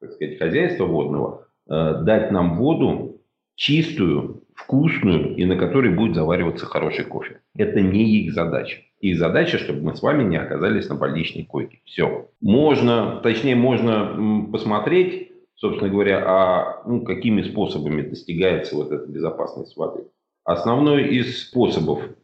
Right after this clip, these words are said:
м, обеззараживания воды и осветления — это использование, э, хлорирующих агентов. Это, ну, такой, в быту это называется хлорирование воды. Оно может происходить два эп-,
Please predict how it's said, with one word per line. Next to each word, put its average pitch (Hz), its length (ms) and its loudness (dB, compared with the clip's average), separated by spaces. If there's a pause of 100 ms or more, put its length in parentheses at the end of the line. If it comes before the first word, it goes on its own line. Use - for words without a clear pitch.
(180)
м, 82 260 -2
обеззараживания 87 1000 0
воды 110 340 -2
и - 220 -2
осветления — 82 680 -2 (100)
это - 540 -2 (100)
использование, 113 1080 2
э, 80 360 0 (100)
хлорирующих 101 640 2
агентов. 69 440 -6 (760)
Это, 113 640 0
ну, - 480 0
такой, 69 240 -8 (200)
в - 40 -20
быту 107 260 -2
это 80 120 0
называется 87 420 0
хлорирование 78 680 0
воды. 76 300 -2 (600)
Оно 139 420 2
может 92 380 0
происходить 98 540 0
два 98 160 2
эп-, - 400 -2